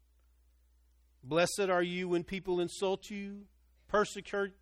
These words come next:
persecute you, and falsely say all kinds of evil against you because of me.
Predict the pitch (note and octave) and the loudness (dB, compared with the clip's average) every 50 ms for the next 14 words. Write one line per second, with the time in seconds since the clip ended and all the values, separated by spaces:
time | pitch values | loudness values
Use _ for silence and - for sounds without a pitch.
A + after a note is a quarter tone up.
0 | _ - _ - A3 A#3 - - G#3+ - - A3 G#3+ G#3 - - - A3+ G3+ G3 | _ -18 _ 2 2 2 2 0 -12 -14 -10 -10 -10 -10 -10 -10 -8 -6 -6 -6
1 | G#3 G3+ - _ _ - - - _ - D#3+ D#3 D#3 - - F#3 G3 G#3+ G3 - | -6 -8 -12 _ _ -20 -20 -20 _ -6 -4 -4 -4 0 2 4 4 4 2 0
2 | G#3+ G#3 F#3+ - - G3 F#3+ F3+ F3+ E3 E3 F3+ F#3 - - F#3 F3+ F3+ E3+ E3 | -4 -6 -6 -4 -2 0 2 2 2 4 4 2 2 2 0 0 0 0 -2 -2
3 | D#3 F3 F#3 F#3 E3+ F3 D#3+ D3+ C#3+ C#3+ D3 F#3 F#3 E3+ - - - F#3 F#3 E3 | -4 -4 -4 -2 -2 -2 -2 -2 -4 -4 0 -2 -2 -2 -2 -12 -12 -12 -10 -6
4 | D#3 D#3 - - E3+ E3+ E3 F#3 E3 D#3+ D3+ C3 A#2+ A2 A2 A2+ | -8 -8 -4 -2 -4 -4 -4 -6 -8 -8 -8 -10 -8 -10 -14 -18